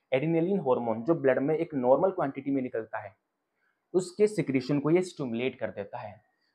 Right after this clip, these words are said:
जिसकी वजह से इस हार्मोन का ब्लड में hyper secretion हो जाता है, यानी ये हार्मोन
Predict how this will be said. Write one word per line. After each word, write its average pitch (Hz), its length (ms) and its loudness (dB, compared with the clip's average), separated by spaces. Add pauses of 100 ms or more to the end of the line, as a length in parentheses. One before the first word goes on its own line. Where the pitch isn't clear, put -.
जिसकी 156 240 -4
वजह 190 180 0
से 202 180 -4 (160)
इस 196 180 0
हार्मोन 131 360 0
का 160 120 2
ब्लड 123 240 -4
में 135 240 -6
hyper 139 420 -6
secretion 120 500 -16
हो 110 120 -16
जाता 90 280 -10
है, 90 140 -16 (380)
यानी 131 260 -2
ये 202 120 2
हार्मोन 139 480 -2